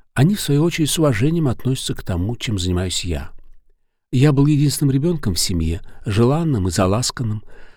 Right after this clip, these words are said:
В детстве, пока родители работали, я был предоставлен самому себе. В три года меня научили читать, и я имел право брать с полок любые книги, до которых мог дотянуться. Табу не было.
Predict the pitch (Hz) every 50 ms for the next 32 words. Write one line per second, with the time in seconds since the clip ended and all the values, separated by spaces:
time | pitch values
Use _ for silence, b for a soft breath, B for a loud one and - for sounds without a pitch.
0 | b b b 113 113 113 175 214 - - - 117 95 - B B B B B 120
1 | - - 147 139 143 139 143 139 139 147 143 151 151 160 208 226 214 - 202 185
2 | 180 101 147 185 160 139 160 180 190 190 208 - - 160 - - 131 120 123 113
3 | - - 175 190 185 156 - - 131 123 147 160 - - 185 147 110 98 98 -
4 | - - - - - - - _ _ _ _ _ _ _ _ _ _ _ _ _
5 | _ _ - - - 131 131 120 - 196 180 156 127 123 135 143 135 123 - -
6 | 156 139 - - - - - 80 71 - - - - B B B B B B B
7 | B B - 120 131 139 135 135 135 131 - 170 202 214 196 156 113 113 120 110
8 | - - - - 180 165 143 - 143 175 202 156 127 120 107 101 - - 156 202
9 | 196 156 127 104 107 - 110 - - 90 - - - 117 123 117 98 101 95 -
10 | - 104 69 65 - - - - - - - - - - - - - 90 101 143
11 | 143 107 87 69 - - - - -